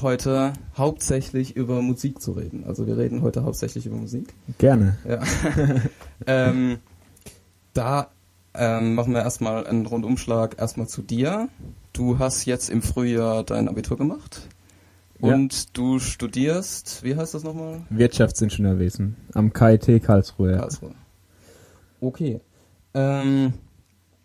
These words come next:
Speaker 1: ja, also du spielst Gitarre.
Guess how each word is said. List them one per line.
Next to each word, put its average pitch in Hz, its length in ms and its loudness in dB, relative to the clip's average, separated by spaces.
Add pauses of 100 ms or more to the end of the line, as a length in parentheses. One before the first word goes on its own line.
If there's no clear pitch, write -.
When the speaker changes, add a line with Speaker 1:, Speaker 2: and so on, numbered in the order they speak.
(640)
Speaker 1:
ja, 117 260 0 (440)
also 123 580 0 (120)
du 123 220 2
spielst - 1000 -4 (100)
Gitarre. 110 560 -2